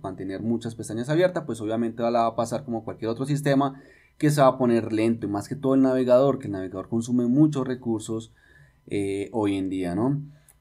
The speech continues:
Pero para lo demás es una herramienta o es una distribución, un sistema operativo que nos va a servir a nosotros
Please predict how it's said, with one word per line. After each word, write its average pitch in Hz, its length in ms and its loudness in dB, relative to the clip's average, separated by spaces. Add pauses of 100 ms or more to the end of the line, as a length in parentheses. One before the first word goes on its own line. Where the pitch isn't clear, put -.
(160)
Pero 143 260 6
para 139 180 4
lo 139 120 4
demás 147 420 4
es 147 100 0
una 139 140 2
herramienta 123 540 0
o 120 100 2
es 117 80 -6
una 127 140 0
distribución, 123 560 -2
un 117 80 -4
sistema 120 260 -4
operativo 120 420 -4
que 123 80 -6
nos 104 120 -2
va 98 80 -2
a - 20 -6
servir 120 540 2
a 131 40 2
nosotros 107 540 -2